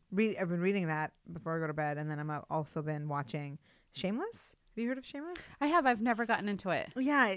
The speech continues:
Speaker 1: it's on the
Speaker 2: He's, like,
Speaker 1: tenth
Speaker 2: an alcoholic
Speaker 1: season.
Speaker 2: or something?
Speaker 1: Yeah,
Speaker 2: Okay.
Speaker 1: William H. Macy and his family. It's,
Speaker 2: Well, I love him.
Speaker 1: it's pretty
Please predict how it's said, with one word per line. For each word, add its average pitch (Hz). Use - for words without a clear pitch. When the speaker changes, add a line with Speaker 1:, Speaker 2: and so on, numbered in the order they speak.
Speaker 1:
it's 220
on 254
the 339
Speaker 2:
He's, 302
like, 359
Speaker 1:
tenth 262
Speaker 2:
an 233
alcoholic 233
Speaker 1:
season. 165
Speaker 2:
or 254
something? 233
Speaker 1:
Yeah, 247
Speaker 2:
Okay. -
Speaker 1:
William 185
H. 175
Macy 175
and 160
his 156
family. 185
It's, 160
Speaker 2:
Well, 247
I 294
love 254
him. 175
Speaker 1:
it's 277
pretty -